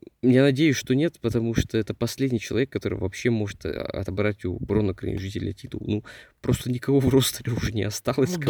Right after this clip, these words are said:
Speaker 1: бы
Speaker 2: Драгунов в
Speaker 1: Брон не
Speaker 2: одиночном
Speaker 1: по-
Speaker 2: матче. Драгунов.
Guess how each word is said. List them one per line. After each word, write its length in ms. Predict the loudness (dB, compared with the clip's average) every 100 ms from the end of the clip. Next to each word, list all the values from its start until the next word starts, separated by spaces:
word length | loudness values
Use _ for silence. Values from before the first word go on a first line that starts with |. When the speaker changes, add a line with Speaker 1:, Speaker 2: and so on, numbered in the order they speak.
| 4
Speaker 1:
бы 80 | 4
Speaker 2:
Драгунов 420 | 4 2 -2 -14 -12
в 80 | 2
Speaker 1:
Брон 100 | 4
не 60 |
Speaker 2:
одиночном 380 | 6 4 2 -6
Speaker 1:
по- 60 | -8
Speaker 2:
матче. 240 | -10 -14 -12
Драгунов. 520 | -4 -2 -2 -4 -6